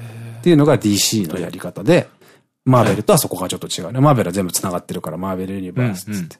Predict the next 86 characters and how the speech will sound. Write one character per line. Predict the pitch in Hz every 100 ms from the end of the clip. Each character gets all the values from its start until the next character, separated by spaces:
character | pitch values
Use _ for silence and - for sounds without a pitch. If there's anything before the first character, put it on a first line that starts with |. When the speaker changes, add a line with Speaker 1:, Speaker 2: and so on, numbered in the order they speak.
| _ _ _ _ _ -
Speaker 2:
で、 | 151
デ | 165
ィ |
ー | 190
シ | - 170
ー |
は | 151 139
も | 131 117
う |
マ | 95 151
ー |
ベ | 131 101
ル | 95
の |
真 | 95 101
似 | 104
し |
て | -
全 | 110 139
部 | 104
繋 | - 107
げ | 107
る | 107
の | 87
は |
無 | 92 135
理 |
っ | -
て | -
な | 82
っ |
た | -
か | -
ら、 | 101 104 - _ - - -
Speaker 1:
う |
ん。 | 117
Speaker 2:
も | 165
う | 135
そ |
れ | 160
ぞ | 151
れ | 104
別 | 113 156
の | 156 -
話 | - 139 135 139
に |
し | 110
ま | 131
す | 147 - -
っ |
て | - 90
宣 | - 104
言 | 95 85
を | 82
し |
た | -
ん | 78 - -
で | -
す | -
よ。 | _ _
Speaker 1:
あ | -
ー、 | 131 127 123 120 _ _ _ _ -
じ | 160
ゃ |
あ | 107
そ | 110
こ、 | 87
ス | - -
タ | 120
ー・ |
ウ | 123
ォ | 123
ー |
ズ | 90 90 - _ _ -
み | 120
た | 113
い | 87
に | 85
こ | 92 -
う、 | 104
追 |
わ | 135
な | 156
く | 156
て | -
も | 180 92